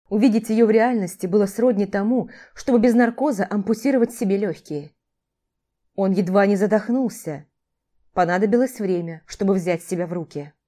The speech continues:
Услышав голос Вики, мужчина напрягся, но сразу не поверил, что тот принадлежит именно ей. "Не может быть таких совпадений! Не бывает!" Но и перепутать не мог ни с кем.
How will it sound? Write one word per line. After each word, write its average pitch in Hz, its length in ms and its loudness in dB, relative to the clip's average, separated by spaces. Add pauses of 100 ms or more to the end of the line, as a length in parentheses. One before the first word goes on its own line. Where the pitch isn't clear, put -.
(1120)
Услышав 202 440 -4
голос 175 380 -2
Вики, 170 440 -8 (340)
мужчина 190 460 0
напрягся, 170 720 -4 (520)
но 190 200 -2
сразу 190 380 0
не 233 140 4
поверил, 208 500 0
что - 220 -10
тот 196 340 -8
принадлежит 214 800 0
именно 175 320 -6
ей. 190 500 -8 (840)
"Не 214 200 4
может 233 360 4
быть 226 220 2
таких 240 280 0
совпадений! 226 840 -6 (340)
Не 240 160 4
бывает!" 269 600 2 (1040)
Но 233 180 6
и 226 80 8
перепутать 214 720 0
не 180 120 0
мог 175 280 -4
ни 185 80 -4
с 175 120 -12
кем. 160 360 -6